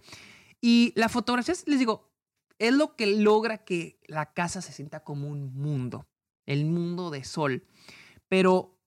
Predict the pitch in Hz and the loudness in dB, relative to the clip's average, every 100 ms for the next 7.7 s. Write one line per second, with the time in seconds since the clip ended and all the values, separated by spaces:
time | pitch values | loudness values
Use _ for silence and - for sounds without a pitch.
0 | _ _ _ - - - 220 190 208 196 | _ _ _ -16 -4 4 6 6 4 4
1 | 208 208 208 220 220 214 214 254 330 269 | 2 2 2 2 2 2 0 0 -2 -2
2 | - 233 220 220 220 208 196 190 202 196 | -2 -2 -2 -4 -4 -6 -4 -2 -4 -6
3 | 180 165 175 170 156 151 170 131 151 175 | -4 -4 -6 -6 -6 -4 -4 -2 -2 -2
4 | 175 165 170 151 131 131 156 151 - - | -4 -4 -4 -4 -4 -4 -4 -4 -6 -18
5 | _ _ _ _ - 135 120 - 143 135 | _ _ _ _ -2 0 0 0 2 0
6 | 143 147 165 165 175 165 - 156 135 135 | -2 -4 -6 -6 -6 -10 -6 -4 -4 -8
7 | - 131 - - 117 117 | -10 -12 -12 -12 -10 -10